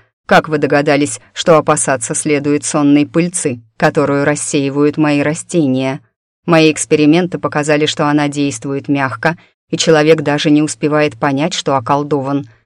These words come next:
Он забывает последние несколько минут и отправляется спать». Так вот, что случилось бы с Адамом, не создай он ту защитную вуаль.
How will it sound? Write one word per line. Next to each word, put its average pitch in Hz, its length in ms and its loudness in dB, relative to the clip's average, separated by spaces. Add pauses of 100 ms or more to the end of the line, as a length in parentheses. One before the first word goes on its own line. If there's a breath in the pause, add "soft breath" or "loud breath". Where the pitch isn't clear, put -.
(100)
Он 165 140 2
забывает 151 540 2
последние 143 600 0
несколько 139 480 -2
минут 135 440 0 (180)
и 160 100 2
отправляется 143 760 0
спать». - 540 -6 (1040)
Так 185 200 -2
вот, 240 280 4
что - 180 -2
случилось 160 640 0
бы 147 120 -4
с - 160 -6
Адамом, 165 540 -2 (180 loud breath)
не 190 160 2
создай 170 480 0
он 214 220 -2
ту 160 140 -2
защитную 156 720 0
вуаль. 156 440 -4